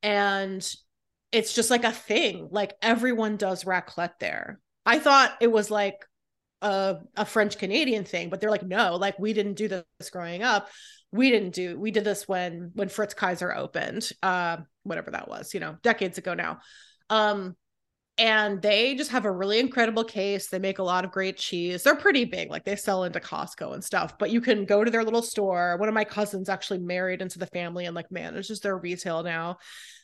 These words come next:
Um, but that meant that we always had raclette for the holidays. Like, we would go up there, you know, I grew up in California and then North Carolina, but there's not a lot of snow, if any. Um, and we would go visit for Christmas.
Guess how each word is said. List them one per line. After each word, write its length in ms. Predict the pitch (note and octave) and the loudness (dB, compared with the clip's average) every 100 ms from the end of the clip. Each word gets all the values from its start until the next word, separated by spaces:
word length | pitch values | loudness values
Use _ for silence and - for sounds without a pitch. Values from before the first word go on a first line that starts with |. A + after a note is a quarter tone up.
| _ | _
Um, 500 | G#3+ G3+ G3 F#3+ F3 - | 2 4 2 -2 -8 0
but 160 | G#3+ G#3 | 2 2
that 200 | G3+ G#3 | 0 2
meant 240 | F#4+ B3+ | 0 2
that 100 | F#3+ | 0
we 100 | G3 | 0
always 300 | - G3+ G3+ | 0 0 0
had 140 | G3 | -2
raclette 340 | F3+ F3+ F3+ - | -2 -4 -4 -6
for 100 | E3 | -8
the 60 | |
holidays. 560 | - F3 - - - G3+ | -8 -6 -6 -6 -8 -4
Like, 140 | F#3+ | -2
we 80 | G#3+ | 2
would 160 | A3+ A3+ | 2 4
go 140 | G#3 | 4
up 160 | G#3 G#3 | 2 2
there, 360 | F#3+ F#3 F3+ | 0 2 0
you 120 | F3+ G3+ | 0 0
know, 80 | |
I 100 | F3+ | 0
grew 140 | G3+ G3+ | 2 2
up 100 | G3+ | 2
in 280 | F#3+ F3+ - _ | 0 -2 -10 _
California 600 | A#3+ G#3+ G#3 G#3+ G#3 G3+ | 2 2 2 0 2 0
and 160 | G3 G3 | 0 -2
then 120 | F3+ | -4
North 220 | F3 F3+ | -4 -6
Carolina, 680 | - F#3+ F3 F3 F3 F3 F3 - - - _ _ | -4 -4 -2 -4 -2 -4 -4 -12 -20 -20 _ _
but 80 | F#3+ | -4
there's 180 | G3 F#3 | -2 -2
not 220 | F3+ G3 | -2 0
a 20 | |
lot 160 | F#3+ F#3+ | 0 -2
of 60 | |
snow, 560 | - G3+ F3 F3 G3 A3+ | -4 -4 -2 0 -2 -2
if 140 | G#3 G3+ | -4 -2
any. 420 | E3+ F3+ A3 C#4 - - - _ | -4 -2 -4 -4 -16 -20 -20 _
Um, 560 | G#3+ G#3+ G3+ F#3+ F#3 F3+ - - | 4 6 6 4 -4 -10 -12 4
and 240 | A3 G#3+ | 4 6
we 80 | A#3 | 4
would 200 | A3 A3 | 4 6
go 180 | G#3 G#3+ | 4 4
visit 300 | F#3+ F3+ - | 0 -4 -6
for 120 | G#3 | -8
Christmas. 920 | - C#4 F#4 - F#3+ G3 D4 - - | -4 -2 -2 0 0 0 -2 -6 -10